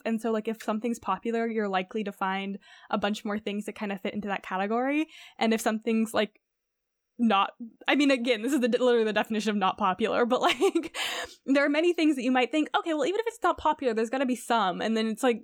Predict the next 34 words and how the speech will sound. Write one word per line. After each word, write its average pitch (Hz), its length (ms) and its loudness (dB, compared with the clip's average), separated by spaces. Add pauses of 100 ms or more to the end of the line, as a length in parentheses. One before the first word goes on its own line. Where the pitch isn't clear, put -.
"Mm, 226 200 4 (120)
I 220 140 2
can't 208 280 -6
find 185 200 -2
anything. 185 520 -2
Maybe 247 220 2
there's 240 180 2
something 220 320 0
out 190 160 2
there, 196 160 2
but 190 160 0
I 202 140 2
have 208 200 0
no 220 120 4
way 247 180 0
of 233 100 0
locating 254 680 2
it." 269 200 2 (480)
Um, 220 580 2 (1000)
and, 220 460 2
like, 214 360 0 (840)
there's 226 300 -2
no 214 540 2
fandom 208 500 -2
librarian 190 720 -4
who 208 140 -6
I 196 120 -6
can 208 140 -8
ask 190 360 -8
to, 208 120 -10
like, 190 220 -6
look 196 200 -6
it 196 80 -4
up 185 140 -4